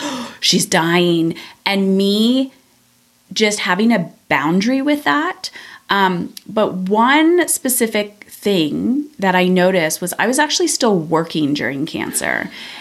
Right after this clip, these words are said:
And the only reason why I was technically working during cancer is because I needed the financial income, but it gave me life. It energized me. And I tell people all the time,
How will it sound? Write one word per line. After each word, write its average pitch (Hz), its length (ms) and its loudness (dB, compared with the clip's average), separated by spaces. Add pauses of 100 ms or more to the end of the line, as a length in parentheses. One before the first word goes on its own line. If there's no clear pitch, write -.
(160)
And 190 380 2 (440)
the 202 240 2
only 262 280 4
reason 302 300 4
why 196 180 4
I 185 60 4
was 180 140 2
technically 170 580 -2
working 165 440 -2
during 156 260 0
cancer 151 340 -4
is 156 120 -4
because 165 280 -2
I 160 100 -2
needed 165 640 0
the 170 100 -4
financial 160 540 0
income, 151 540 0 (400)
but 202 260 0
it 226 360 0 (160)
gave 175 300 2
me 170 340 2 (540)
life. 160 840 -2 (100)
It 180 160 2 (200)
energized 170 760 0
me. 156 200 0
And - 140 -2
I 165 100 2
tell 185 300 0
people 233 440 0
all 170 300 2
the 190 140 2
time, 185 580 0